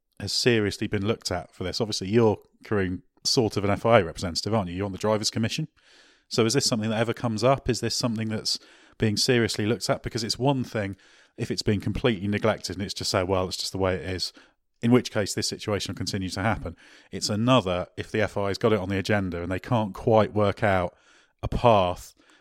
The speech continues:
that so, that meets all those demands you're talking about in terms of you can't just reinvent all the circuits just like that and demand investment. You can't ha-, necessarily have a hard and fast penalty rule because of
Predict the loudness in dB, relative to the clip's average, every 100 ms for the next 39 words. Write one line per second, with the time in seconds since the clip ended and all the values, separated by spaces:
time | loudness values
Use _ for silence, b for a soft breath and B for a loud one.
0 | _ -4 -4 -4 -4 0 0 0 -4 -2
1 | -2 -2 -2 0 2 2 2 0 -4 -8
2 | b b b -4 2 4 4 0 -2 -2
3 | -4 -4 -4 -4 -4 -6 -6 -4 -4 -2
4 | -2 -4 -14 b b -6 0 0 -2 -6
5 | -6 -10 -4 -2 0 -2 -2 -4 -2 0
6 | -2 -4 -8 -8 -6 -6 -6 -2 -2 -2
7 | -2 -2 -2 -2 -4 -6 b b b -8
8 | 0 0 0 -2 -4 -2 -2 -2 -2 -4
9 | -2 -4 -4 -4 -4 -2 -2 -2 -4 -2
10 | -4 -4 -8 -10 -10